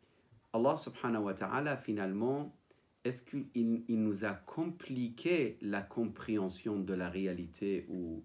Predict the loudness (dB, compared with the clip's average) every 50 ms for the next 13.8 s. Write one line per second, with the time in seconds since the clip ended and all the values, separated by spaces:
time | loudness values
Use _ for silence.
0 | -8 0 4 4 6 6 4 2 -2 -4 -6 -8 -4 -2 -2 0 0 -2 -2 -6
1 | -8 -8 -4 -2 0 0 0 -2 -4 -8 -10 -8 -6 -4 -4 -4 -4 -8 -10 -10
2 | -8 -8 -8 -6 -6 -6 -2 -2 -2 -2 -2 -2 -4 -2 0 2 2 4 4 4
3 | 4 4 2 0 -4 -8 -10 -10 -4 -2 -2 -2 -2 -2 -6 -6 -4 0 2 4
4 | 4 4 2 2 -2 -4 -6 -4 -6 -6 -4 -4 -4 -4 -4 -6 -6 -6 -10 -16
5 | _ _ -20 -20 _ -20 -20 -20 -20 -20 -20 -20 -20 -20 -20 -20 -10 2 4 4
6 | 4 4 2 4 6 8 8 8 6 4 2 2 2 4 6 6 6 8 8 8
7 | 8 6 6 4 4 4 4 6 6 6 4 4 2 2 2 2 2 2 2 2
8 | 2 2 0 -2 -6 -6 _ -2 -2 -2 -4 -6 -10 -10 -6 -4 -2 0 0 0
9 | -2 -2 0 2 2 2 2 0 -2 -6 -8 -8 -4 -2 -2 -2 -2 -4 -6 -4
10 | -4 -2 0 2 2 2 2 0 -2 -8 -16 -10 -4 -2 2 4 4 4 4 2
11 | 0 -2 -2 -2 0 0 2 2 2 0 -2 -4 -10 _ _ _ _ _ _ _
12 | _ _ _ _ _ _ -20 _ _ -2 -2 0 2 2 0 2 4 2 4 4
13 | 6 6 6 6 6 4 2 0 -2 0 2 2 4 2 2 0